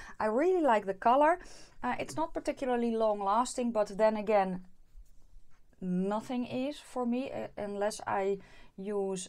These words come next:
uh, a gel layer on top or something like that. But yeah, I think it's a very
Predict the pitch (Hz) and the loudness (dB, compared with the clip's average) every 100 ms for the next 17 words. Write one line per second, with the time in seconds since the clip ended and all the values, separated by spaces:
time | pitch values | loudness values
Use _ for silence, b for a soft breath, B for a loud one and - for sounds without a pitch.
0 | - 175 180 - 170 156 - 196 226 277 | -8 -8 -6 -8 -10 -8 6 10 10 8
1 | 240 220 226 233 233 233 - - 226 220 | 2 6 8 8 4 2 -2 4 4 4
2 | - 247 - - - - 220 233 262 254 | 6 6 4 -6 -20 -4 -2 2 2 2
3 | 254 240 233 233 233 233 b b b b | 2 0 0 4 2 2 b b b b
4 | b b b b b - - - 190 269 | b b b b b -20 -20 -2 2 4
5 | 320 339 - 302 311 359 359 349 330 285 | 4 4 4 2 2 0 0 -2 -4 2
6 | 294 339 311 | 4 4 2